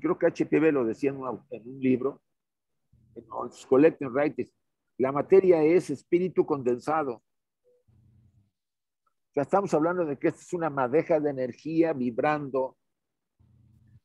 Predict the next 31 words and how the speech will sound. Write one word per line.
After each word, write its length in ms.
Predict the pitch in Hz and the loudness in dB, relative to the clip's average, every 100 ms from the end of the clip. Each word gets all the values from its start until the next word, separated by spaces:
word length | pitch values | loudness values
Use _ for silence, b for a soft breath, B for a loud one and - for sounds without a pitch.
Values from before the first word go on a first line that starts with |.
| _ | _
desde 280 | 123 117 120 | 2 4 4
las 200 | 117 - | 2 -2
partes 420 | 156 156 156 117 | -2 0 0 -2
más 200 | 131 147 | -2 -6
sutiles 580 | - 120 147 151 131 101 | -6 -8 -6 -2 0 -2
que 140 | 107 | -6
nos 160 | 104 - | -8 -2
parecen 520 | - 127 131 131 113 | 2 2 2 -2 0
luz 460 | 123 170 180 - _ _ _ _ _ _ | 4 4 4 -4 _ _ _ _ _ _
hasta 280 | 110 113 117 | -10 -8 -6
las 180 | 107 - | -6 -2
partes 500 | 143 143 143 123 104 | 0 2 0 -4 -4
más 220 | 143 135 | -6 2
densas 420 | 147 151 139 139 - | 4 4 2 -6 -6
que 120 | 104 | -8
nos 160 | 98 | -6
parecen 420 | - 110 123 117 110 | 0 2 2 -2 -6
materia. 600 | 113 131 127 127 120 - _ _ _ _ _ _ _ _ _ _ _ _ _ _ _ - | -4 2 4 4 0 -4 _ _ _ _ _ _ _ _ _ _ _ _ _ _ _ 2
Pero 180 | 143 143 | 6 6
lo 140 | 143 | 4
mis-, 320 | 160 196 151 - | 2 -2 -4 -4
pero 340 | 139 139 - _ - | 0 0 -4 _ 4
es 220 | 180 165 | 6 6
el 120 | 147 | 2
mismo 280 | 147 185 190 | 0 -2 -2
espíritu 560 | 180 - 175 170 - 170 | -2 -2 -2 2 4 4
vibrando 500 | 143 135 170 175 160 | 4 2 0 0 -2
en 120 | 135 | 0
todas 320 | 170 185 190 | 2 4 4
las 180 | 170 160 | 0 -4
frecuencias 720 | 160 147 151 143 - 160 - | -8 -2 -2 -2 -6 -8 -8